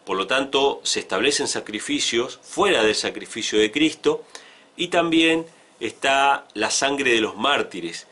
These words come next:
que en la tradición católica también se considera como méritos para la salvación. Por eso es que los mártires después se convierten en santos que interceden. Y por eso hay tantas estampas e imágenes de los mártires,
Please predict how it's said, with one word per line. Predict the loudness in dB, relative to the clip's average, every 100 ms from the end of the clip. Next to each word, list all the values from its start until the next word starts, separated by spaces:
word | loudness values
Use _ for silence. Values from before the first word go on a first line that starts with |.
| -20 _ -8
que | 0 2 2 0 -4
en | -4 -2
la | -2
tradición | 0 -2 0 -2 -2
católica | -2 0 -2 -2
también | -2 -4 0 0 0
se | -2
considera | -4 -6 -4 0 0 0 -4 -20 _
como | -6 -4 0
méritos | 0 2 0 -4
para | -6 -4 -2
la |
salvación. | -4 -4 -2 0 0
Por | 0
eso | -6
es | -4
que | -4
los | -2
mártires | -2 -2 -2 -6
después | -6 -4 -4
se | -4
convierten | -4 0 -2 -2 -6
en | -4
santos | -2 -2 -6
que | -10
interceden. | -6 -4 0 2 2 0 -6 -20 -20 -18
Y | -10
por | -4
eso | -2 0
hay | 0
tantas | 0 0 -2 -2 -8
estampas | -14 -2 2 2 2 0 0 -4
e | -8
imágenes | -2 -2 -2 -4 -6
de | -6
los | -4
mártires, | -2 -2 -2 -8 -10